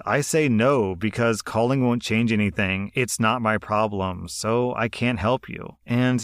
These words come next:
to be clear, the three guys didn't seem threatening exactly, just weird. I can hear one of the guys finally got in contact with my dad over the phone, and I can overhear my dad calling me a liar, and he's telling the guy to ask me to show him the lease.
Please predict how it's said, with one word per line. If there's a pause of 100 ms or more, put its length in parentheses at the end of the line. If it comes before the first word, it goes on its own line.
(120)
to
be
clear,
the
three
guys
didn't
seem
threatening
exactly,
just (100)
weird. (280)
I
can
hear
one
of
the
guys
finally
got
in
contact
with
my
dad
over
the
phone, (140)
and (100)
I
can
overhear
my
dad
calling
me
a
liar,
and
he's
telling
the
guy
to
ask
me
to
show
him
the
lease.